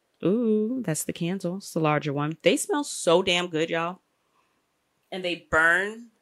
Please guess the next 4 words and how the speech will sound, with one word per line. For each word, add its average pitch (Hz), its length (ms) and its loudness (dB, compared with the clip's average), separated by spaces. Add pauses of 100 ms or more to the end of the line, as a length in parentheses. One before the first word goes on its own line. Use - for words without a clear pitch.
so - 400 4
well. 151 340 4
So 160 520 -8 (1080)
what 156 220 0